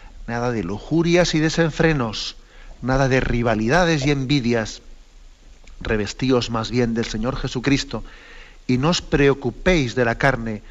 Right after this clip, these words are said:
para satisfacer sus concupiscencias. Pues dentro de la catequesis, de la catequesis moral, ¿no?, de estas enseñanzas apostólicas, aquí se insiste mucho en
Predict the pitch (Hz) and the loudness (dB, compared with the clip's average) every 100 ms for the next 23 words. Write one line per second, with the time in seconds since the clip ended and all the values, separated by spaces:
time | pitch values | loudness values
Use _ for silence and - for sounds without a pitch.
0 | - - 120 127 - 127 - 123 - 113 | -20 -8 -2 0 0 -2 -2 -4 -4 -4
1 | - 135 120 135 - 127 123 - 117 117 | 0 0 0 -4 -2 -4 -4 -4 -4 -4
2 | - 127 113 101 110 98 101 - - - | -2 0 -2 -2 -8 -8 -8 -12 -16 -20
3 | - - - - - - - - - - | -20 -20 -20 -20 -20 -20 -20 -20 -20 -20
4 | - - - - - - - - - - | -20 -20 -20 -18 -18 -18 -18 -18 -20 -12
5 | - 113 123 120 113 113 120 110 139 131 | -6 -4 -2 0 0 0 -2 0 0 0
6 | - 117 - - - - - - - - | 0 -4 -6 -10 -18 -20 -20 -20 -20 -20
7 | - - - 110 101 101 - 110 117 120 | -20 -18 -10 -6 -4 -4 -4 -4 -4 -4
8 | 110 113 139 120 90 160 - - - - | -4 -2 0 0 -2 -10 -12 -20 -18 -16
9 | - 117 120 120 117 120 127 127 131 123 | -8 -6 -4 -4 -4 0 0 0 -2 -4
10 | 123 139 127 131 139 - 117 - 123 107 | -2 0 2 0 -2 -2 -4 -2 -4 -4
11 | 101 120 117 139 135 131 139 127 120 | -6 -6 -6 -2 -2 -2 0 0 -2